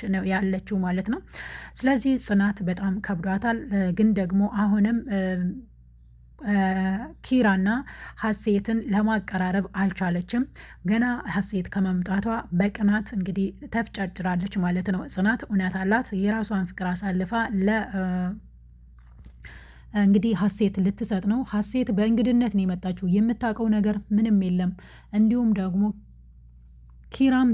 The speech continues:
የሚያውቀው ነገር የለም። እነሱ ቤት እንደምታርፍ ነው የሚያውቀው ማለት ነው። እንግዲህ እሷም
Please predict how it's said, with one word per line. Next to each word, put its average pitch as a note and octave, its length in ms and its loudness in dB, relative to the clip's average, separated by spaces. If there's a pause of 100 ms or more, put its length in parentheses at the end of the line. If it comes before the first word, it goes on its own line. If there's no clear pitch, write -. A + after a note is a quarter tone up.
የሚያውቀው A3+ 560 2
ነገር F#3+ 300 0
የለም። F#3 300 0 (100)
እነሱ G#3 380 4
ቤት F#3 220 0
እንደምታርፍ F#3 720 -2
ነው F3+ 140 0 (140)
የሚያውቀው G3 560 2
ማለት F#3 340 -2
ነው። F#3+ 120 0 (440)
እንግዲህ A3 380 2 (1080)
እሷም A#3+ 400 2